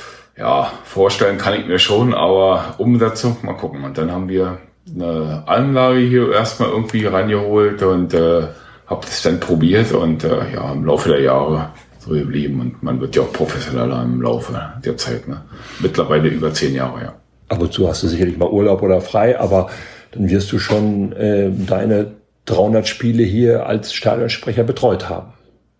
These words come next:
Speaker 2: Nur von der ersten Männermannschaft.
Speaker 1: Ja, ist auch hin und wieder bei der zweiten Mannschaft oder damals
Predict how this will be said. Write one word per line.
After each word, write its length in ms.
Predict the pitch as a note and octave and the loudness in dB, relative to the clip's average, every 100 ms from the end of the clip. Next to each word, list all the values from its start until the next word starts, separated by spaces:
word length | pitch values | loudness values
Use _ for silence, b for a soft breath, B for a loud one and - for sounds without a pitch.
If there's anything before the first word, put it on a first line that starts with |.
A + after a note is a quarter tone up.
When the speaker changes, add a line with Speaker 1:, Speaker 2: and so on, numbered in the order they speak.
| _ | _
Speaker 2:
Nur 180 | - A2+ | 0 2
von 160 | A2+ A2+ | 2 2
der 120 | G#2+ | 4
ersten 240 | - - | 2 2
Männermannschaft. 840 | A2 G#2 E2 D#2 E2 - - - - - _ B B B - | 2 4 2 -4 -6 -10 -12 -16 -20 -20 _ B B B -16
Speaker 1:
Ja, 260 | - - F#2+ | -10 -4 -4
ist 200 | F#2+ A2 | -2 -2
auch 280 | G2 - | -2 -2
hin 220 | F2+ G2+ B2 | -2 2 2
und 140 | A2+ | 4
wieder 180 | A2+ A2 | 2 2
bei 140 | G2 | 2
der 120 | G2 | 2
zweiten 360 | G2 A#2 C3+ C#3 | 0 -2 -2 0
Mannschaft 560 | B2+ B2+ B2 A#2 A#2+ G#2 | 2 2 2 0 0 0
oder 260 | F#2+ F#2 | 2 2
damals 720 | E2+ D#2+ F#2 F2+ E2+ - - | 0 0 0 -2 -4 -8 -16